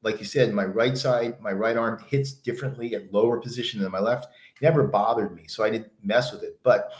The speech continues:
it's interesting 'cause, like, my wife does a lot of, um, uh, kettlebell sport, G S, and she's adopted, uh, in a G S lately,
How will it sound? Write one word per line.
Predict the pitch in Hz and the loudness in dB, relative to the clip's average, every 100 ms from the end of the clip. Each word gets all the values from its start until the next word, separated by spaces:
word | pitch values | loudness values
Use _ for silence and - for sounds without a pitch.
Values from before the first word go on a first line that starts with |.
| - - | -20 -12
it's | 120 | -2
interesting | 220 202 135 123 101 | 0 0 -4 -4 -6
'cause, | 107 104 | -10 -2
like, | 104 - | -2 0
my | 104 | 2
wife | 131 147 | 2 2
does | 143 113 | 0 -2
a | 107 | 0
lot | 101 101 | 0 2
of, | 95 90 101 | 0 -2 -6
um, | 92 87 85 _ _ - _ _ _ - | -8 -8 -12 _ _ -20 _ _ _ -10
uh, | 90 | -2
kettlebell | - 127 98 | 2 4 2
sport, | - 240 190 - - - | 0 2 2 0 -12 -10
G | 113 117 | -2 2
S, | - - - _ _ _ _ _ _ - | 0 -2 -12 _ _ _ _ _ _ -4
and | 110 104 104 - | -2 -2 -8 -8
she's | - 196 143 | -2 0 0
adopted, | 104 113 113 113 113 104 101 104 | 2 2 2 0 -2 0 -2 -6
uh, | 101 101 95 95 - | -12 -10 -12 -14 -6
in | 107 | -2
a | 101 | 0
G | 101 151 | 2 2
S | 131 - | 2 0
lately, | 98 127 - 101 98 98 | 2 4 4 -2 -10 -12